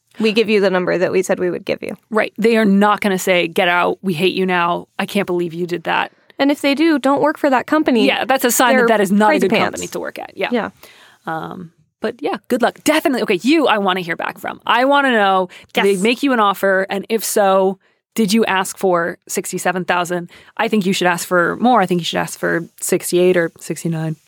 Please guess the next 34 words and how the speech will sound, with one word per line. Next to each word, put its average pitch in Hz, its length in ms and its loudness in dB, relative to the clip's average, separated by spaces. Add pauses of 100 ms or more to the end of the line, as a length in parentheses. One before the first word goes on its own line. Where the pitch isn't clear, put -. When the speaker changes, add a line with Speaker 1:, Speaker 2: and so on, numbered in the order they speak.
(100)
Speaker 2:
Hilarious 175 420 0
number. 180 180 0
Speaker 1:
Nice. 190 240 -2 (360)
Speaker 2:
Um, 180 220 -2
nice. - 260 -8
Thank - 160 -6
you. 214 100 -6 (300)
Um, 190 540 2 (340)
just 208 280 0
so 202 60 2
you 185 280 4
have 180 200 0
a 180 40 0
little 180 240 2
wiggle 180 220 2
room. 180 280 0 (160)
Um, 170 600 -8 (120)
and 180 340 -4
let 202 140 -8
us - 160 -6
know 320 80 0
what 349 140 0
you 330 120 0
get. - 460 -2 (400)
Speaker 1:
Yay, 330 380 2
Speaker 2:
I 349 40 2
Speaker 1:
you 320 120 2
Speaker 2:
hope 349 100 2
Speaker 1:
can 339 140 0
Speaker 2:
it's 320 40 4
a - 20 2
Speaker 1:
do 349 160 2
it. 339 40 4
Speaker 2:
lot. 254 380 -4